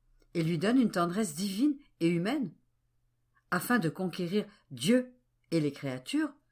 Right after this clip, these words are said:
pour les unir et leur faire accomplir la divine volonté. Il n'est pas de plus grand honneur que nous puissions donner à la créature que la maternité.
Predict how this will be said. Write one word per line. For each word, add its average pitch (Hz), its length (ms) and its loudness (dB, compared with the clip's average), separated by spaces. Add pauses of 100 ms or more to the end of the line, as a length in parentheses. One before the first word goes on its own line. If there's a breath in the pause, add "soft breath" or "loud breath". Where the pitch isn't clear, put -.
(340)
pour 185 120 -2
les 220 240 4
unir 349 400 2 (880)
et 147 60 -2
leur 151 160 -2
faire 262 200 0
accomplir 170 460 -2
la 196 120 4
divine 170 300 0
volonté. 247 480 -4 (1500)
Il 247 220 8
n'est 302 160 10
pas 320 360 2
de 175 120 0
plus 165 200 -4
grand 170 340 -4
honneur 170 500 -4 (600)
que - 100 -6
nous 156 120 0
puissions 180 380 -4
donner 170 260 0
à 180 80 2
la 143 100 -2
créature 151 720 -6 (1300)
que 202 100 -2
la 180 180 4
maternité. 165 1300 -2